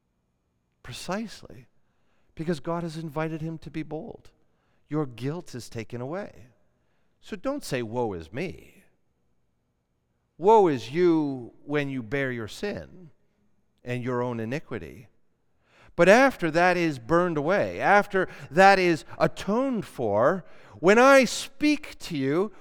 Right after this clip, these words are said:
why not volunteer and say, "Oh, I'm here. Could you use me?"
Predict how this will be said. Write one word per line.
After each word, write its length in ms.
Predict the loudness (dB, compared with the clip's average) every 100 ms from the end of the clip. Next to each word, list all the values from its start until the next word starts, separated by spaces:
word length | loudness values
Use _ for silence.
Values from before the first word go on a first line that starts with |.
| -20 -4
why 160 | 0
not 160 | 2 0
volunteer 580 | 0 0 0 -2 -2 -2
and 100 | 2
say, 180 | 4
"Oh, 100 | 6
I'm 260 | 8 10 8
here. 260 | 6 4 2 -6 0
Could 200 | 6 6
you 60 | 4
use 520 | 2 4 6 4 0 -12 -6
me?" 580 | 2 6 6 4 2